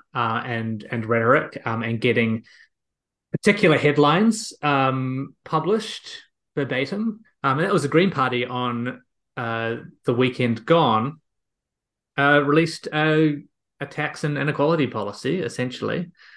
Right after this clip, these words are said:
that beat out both act and National's tax cuts, um, at their own game, uh, and got covered for two or three stories, uh, and then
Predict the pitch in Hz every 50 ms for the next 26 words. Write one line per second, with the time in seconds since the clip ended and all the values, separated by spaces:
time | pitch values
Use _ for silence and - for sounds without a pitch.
0 | - _ _ _ _ - 135 131 131 131 127 - - - - - - - - -
1 | - _ _ _ _ _ _ _ _ _ - 151 160 156 165 175 165 151 135 -
2 | 156 160 156 131 127 139 151 151 - - - 139 139 139 135 135 147 147 - 165
3 | 156 151 151 151 - - 165 185 - - - - 120 110 131 - - - - -
4 | - - - _ _ _ _ _ _ _ - 143 139 135 135 131 135 131 135 135
5 | 131 - 143 147 147 139 156 151 151 143 139 143 131 156 160 120 104 104 123 160
6 | 160 - _ _ _ _ _ _ _ _ _ _ _ _ _ - 123 123 131 131
7 | - 143 151 156 156 156 156 156 156 156 156 - - - - - _ _ _ _
8 | _ _ _ _ _ _ _ _ _ _ _ _ _ _ _ _ _ - 202 185
9 | - - 170 165 165 180 180 165 - - 160 156 156 - 170 170 165 - 170 160
10 | 160 160 165 170 175 180 185 185 185 180 - - - - _ _ _ _ - 156
11 | 156 151 156 151 151 156 151 - - 170 165 165 170 170 170 175 175 170 160